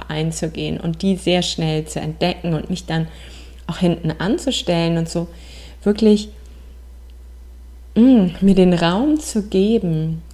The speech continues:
dass sich meine Bedürfnisse niederlassen dürfen und ich beginne, weil das war auch eine große Übersetzungsleistung, also <laughs> ich kam mir manchmal vor wie, okay, da ist was, aber was ist es denn? Und ich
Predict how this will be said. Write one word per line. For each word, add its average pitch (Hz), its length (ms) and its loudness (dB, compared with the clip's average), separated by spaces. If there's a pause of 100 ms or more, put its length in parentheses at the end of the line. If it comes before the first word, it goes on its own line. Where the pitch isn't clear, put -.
(160)
dass 175 200 -2
sich 185 180 0
meine 180 380 0
Bedürfnisse 180 680 -4
niederlassen 175 920 0
dürfen 160 420 -4
und 165 260 -4
ich 185 200 -2 (480)
beginne, 190 560 4
weil 170 160 -2
das 196 200 -6
war 180 260 -2
auch 294 280 -2
eine 190 120 0
große 202 440 0
Übersetzungsleistung, 185 1300 -2
also 170 500 -4 (200)
<laughs> - 560 -4
ich - 80 -18
kam 185 140 2
mir 190 100 4
manchmal 185 380 -2
vor 185 300 -2
wie, 180 160 -2
okay, 160 320 2
da 151 140 0
ist - 280 -6
was, 165 220 -2
aber 156 260 -2
was 143 200 -2
ist 139 220 -4
es 117 260 -8
denn? - 180 -6 (4000)
Und 156 120 4
ich 156 260 0